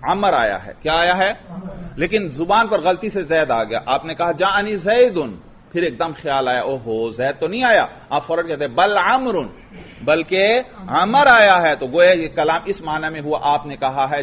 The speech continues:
Speaker 1: "जानी अमरुन।" मेरे पास अमर आया है। और जो पहले आया था बल से पहले, पहले जिसकी तरफ इस्नाद हुआ था जानी जैदुन बल अमरुन, तो वो जैद मस्कूत अनहु के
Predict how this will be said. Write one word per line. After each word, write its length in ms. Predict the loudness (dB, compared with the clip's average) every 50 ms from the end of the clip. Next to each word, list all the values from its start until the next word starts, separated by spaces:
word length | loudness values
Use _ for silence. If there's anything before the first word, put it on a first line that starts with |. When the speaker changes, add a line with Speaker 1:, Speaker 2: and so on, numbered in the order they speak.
| -6
Speaker 1:
"जानी 760 | -4 -2 0 2 2 2 0 -2 -6 -6 -6 -8 -10 -10 -10 -10 -8 -6
अमरुन।" 360 | -6 -6 -6 -6 -10 -12 -12 -10
मेरे 240 | -6 -6 -6 -6
पास 240 | -4 -4 -6 -6 -6 -8
अमर 280 | -10 -8 -8 -6 -6 -4
आया 200 | -4 -6 -6 -8
है। 220 | -10 -10 -14 -14 -16 -18 -20 -20 -8 -4
और 100 | -2 -2
जो 120 | 0 -2
पहले 380 | -2 0 -2 0 2 4 4 6
आया 260 | 6 6 6 6 4
था 160 | 4 2 -2
बल 200 | 0 2 2 2
से 160 | 2 -2 -6 -6
पहले, 340 | -4 -4 -4 -2 -4 -6 -6 -8 -12 -18 -20 -18 -4 -2
पहले 260 | 0 2 2 0 0
जिसकी 240 | -2 -6 -8 -8 -4
तरफ 240 | -2 -2 -2 -2
इस्नाद 380 | -4 -8 -8 -4 0 0 0 0
हुआ 180 | 2 0 -2 0
था 120 | -2 -2
जानी 380 | 0 2 2 2 2 -2 -4 -4
जैदुन 500 | -4 -2 -2 0 0 0 -2 -4 -4 -8 -12 -2
बल 240 | 2 4 4 4
अमरुन, 380 | 4 2 0 -2 -4 -6 -8 -10 -12 -16 -12 -6
तो 60 | -2 0
वो 140 | 0 0
जैद 340 | 0 0 2 2 4 2 2
मस्कूत 760 | 0 0 -2 -2 -4 -6 -14 -14 -8 -6 -4 -4 -4 -2 -4
अनहु 580 | -4 -2 -2 -4 -4 -6 -8 -10 -10 -10 -10 -8
के 160 | -6 -4 -4